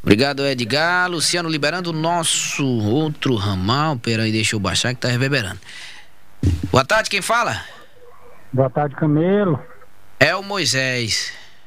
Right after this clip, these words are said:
Speaker 2: Moisés Duarte, a Pissarreira.
Speaker 1: Vamos do Galeto.
Speaker 2: Ah, rapaz, eu vou concordar aí com o que o Rui falou, viu?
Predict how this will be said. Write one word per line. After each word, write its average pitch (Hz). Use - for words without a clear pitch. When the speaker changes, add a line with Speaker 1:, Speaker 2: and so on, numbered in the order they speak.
Speaker 2:
Moisés 147
Duarte, 139
a -
Pissarreira. 139
Speaker 1:
Vamos 143
do 143
Galeto. 123
Speaker 2:
Ah, 127
rapaz, 160
eu 151
vou 139
concordar 143
aí 147
com 147
o 127
que 160
o 151
Rui 139
falou, 120
viu? 127